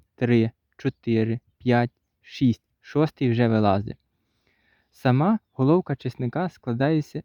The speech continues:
з шість зубців. На даний час він ось так виглядає, двадцять п'ятого березня. Покажу вам ще чесник козак. Він ось так виглядає,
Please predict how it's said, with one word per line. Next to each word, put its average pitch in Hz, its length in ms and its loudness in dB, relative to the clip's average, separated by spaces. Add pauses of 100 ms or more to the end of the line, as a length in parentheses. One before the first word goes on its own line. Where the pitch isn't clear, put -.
з 117 120 -6
шість - 460 -4
зубців. 113 560 -4 (1500)
На 139 80 4
даний 135 340 4
час 151 420 -6 (640)
він 143 120 0
ось 139 140 0
так - 240 -4
виглядає, 110 600 0 (1300)
двадцять 123 460 -4
п'ятого 123 400 -2
березня. 104 520 -2 (1700)
Покажу 175 520 4
вам 170 220 2
ще 151 180 -6
чесник - 600 -6 (120)
козак. 127 560 2 (560)
Він 160 160 0
ось 151 160 -2
так 151 220 2
виглядає, 131 640 0